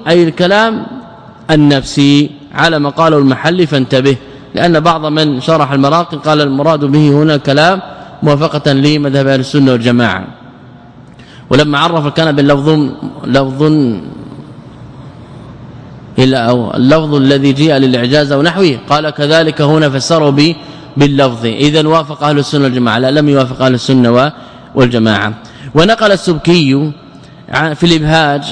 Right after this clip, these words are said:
عن القاضي أبي بكر قوله: "الكلام يوصف بأنه خطاب دون وجود مخاطب". الكلام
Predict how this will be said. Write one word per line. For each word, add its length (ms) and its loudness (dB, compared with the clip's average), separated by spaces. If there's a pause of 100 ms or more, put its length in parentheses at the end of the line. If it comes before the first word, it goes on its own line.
(260)
عن 180 2
القاضي 420 0
أبي 160 2
بكر 300 -2 (100)
قوله: 560 2 (160)
"الكلام 880 2 (560)
يوصف 500 2
بأنه 640 0
خطاب 960 0 (480)
دون 340 2
وجود 520 2
مخاطب". 600 0 (800)
الكلام 560 2